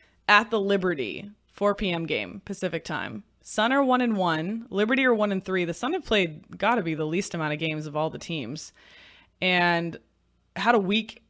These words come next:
break in between their first and second game. The Sun played the Liberty in their season opener, and the Liberty won eighty-one to seventy-nine because, again, nothing made <laughs> sense.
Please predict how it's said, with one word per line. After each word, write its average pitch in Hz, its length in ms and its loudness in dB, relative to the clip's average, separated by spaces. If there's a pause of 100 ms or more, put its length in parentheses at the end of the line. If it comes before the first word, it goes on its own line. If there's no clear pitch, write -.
break 175 460 0
in 175 160 -2
between 170 340 -2
their 165 100 -2
first 170 320 -4
and 165 100 -8
second 151 300 -4
game. 185 440 -2 (100)
The 196 80 0
Sun 277 420 2
played 214 400 0
the 208 80 0
Liberty 180 400 2
in 180 220 -4
their 175 100 -4
season 170 420 -8
opener, 220 360 -4
and 226 80 -2
the 175 60 -2
Liberty 220 340 0
won 180 340 -4
eighty-one 175 480 -6
to 156 80 -14
seventy-nine 156 640 -6
because, 160 240 -8
again, 160 300 -6
nothing 165 300 -6
made 156 200 -6
<laughs> - 80 -14
sense. 170 480 -4